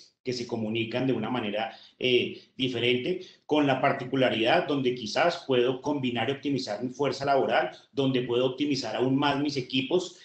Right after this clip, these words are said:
que si cojo un contenedor para hacer pizza, otro contenedor para hacer hamburguesas y otro contenedor. Entonces, ¿cómo hago para hacer una sinergia y un análisis operativo de cuál es el equipo necesario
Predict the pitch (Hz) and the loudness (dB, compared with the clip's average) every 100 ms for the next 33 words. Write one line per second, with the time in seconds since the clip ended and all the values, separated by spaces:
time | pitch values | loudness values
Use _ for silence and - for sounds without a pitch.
0 | - - 147 180 180 139 127 123 147 143 | -12 2 4 4 2 -4 -2 0 0 0
1 | 156 147 139 113 113 - 143 139 110 - | -2 -2 -2 -2 -2 0 0 0 -4 -2
2 | 143 - 151 - _ _ 139 139 151 156 | 0 0 -6 -10 _ _ 0 2 2 0
3 | 147 135 120 117 120 135 135 123 117 127 | -2 -2 -2 0 0 0 -2 -2 -6 -6
4 | 143 143 131 139 - - - 127 139 139 | -4 -2 -2 -4 -8 -14 -10 -2 2 4
5 | 139 135 139 131 123 120 123 123 - _ | 2 -2 -4 -4 -4 0 0 0 -2 _
6 | - 120 147 - - _ _ - 151 170 | -6 -4 -4 -6 -10 _ _ -4 0 4
7 | 175 175 175 180 - 127 131 160 - 143 | 6 4 2 0 0 -4 -4 -4 -2 0
8 | 131 131 135 143 160 - 143 143 143 151 | 0 0 -2 -4 -6 -8 -2 0 0 0
9 | 160 147 143 - 160 160 139 113 - 131 | 2 2 0 -4 -6 -2 0 0 -2 -2
10 | 143 147 - 139 156 156 - 180 180 147 | 0 0 0 0 0 -4 -4 -2 0 -2
11 | - 143 - - 156 156 - 139 160 - | -4 -6 -6 -4 -4 -4 -12 -6 -4 -4
12 | 123 139 135 143 165 - | -2 2 4 4 0 -6